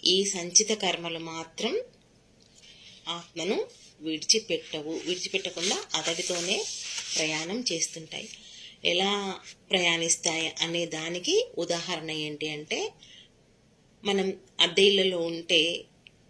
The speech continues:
ఆ ఇంటి యజమాని మనను బయటికి పొమ్మంటే మన సామానంతా సర్దుకొని ఎట్లా బయటికి వెళ్ళిపోతామో, అదేవిధంగా మనం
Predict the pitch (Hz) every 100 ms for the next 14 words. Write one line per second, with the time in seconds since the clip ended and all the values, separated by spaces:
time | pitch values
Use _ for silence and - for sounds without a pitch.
0 | _ _ _ _ _ 190 190 185 190 190
1 | 160 175 170 170 160 135 165 160 160 190
2 | - - _ 165 170 175 190 - 165 165
3 | 160 156 151 147 170 170 170 170 170 175
4 | 175 170 165 - 147 160 160 165 165 170
5 | - 170 165 156 147 160 160 156 147 151
6 | 156 156 156 151 165 247 453 - - -
7 | - - - 170 185 175 165 160 160 202
8 | 359 494 - - _ 175 180 202